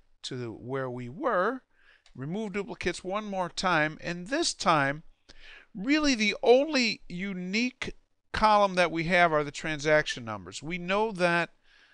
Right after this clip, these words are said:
where we have our duplicates, the first, last, and account number name are gonna be identical. So I can leave all three of those checked and just uncheck the transaction number and choose OK.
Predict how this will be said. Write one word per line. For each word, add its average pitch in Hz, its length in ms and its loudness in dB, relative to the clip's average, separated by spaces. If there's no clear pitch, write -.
where 180 200 2
we 185 140 0
have 196 260 6
our 196 120 4
duplicates, 151 640 -6
the - 80 -14
first, 202 480 -6
last, 165 540 4
and 151 160 -8
account 175 360 -2
number 147 360 -4
name 143 500 0
are 143 140 -6
gonna 151 180 -6
be 147 180 -2
identical. 143 600 0
So 147 340 -6
I 175 140 0
can 175 260 -10
leave 180 160 -8
all 170 240 0
three 214 300 -8
of 202 80 -6
those 135 240 -6
checked - 420 -6
and 131 100 -12
just 139 300 -12
uncheck 170 480 -6
the - 80 -16
transaction 151 760 -8
number 101 360 -12
and 113 140 -14
choose 180 320 -4
OK. 139 560 2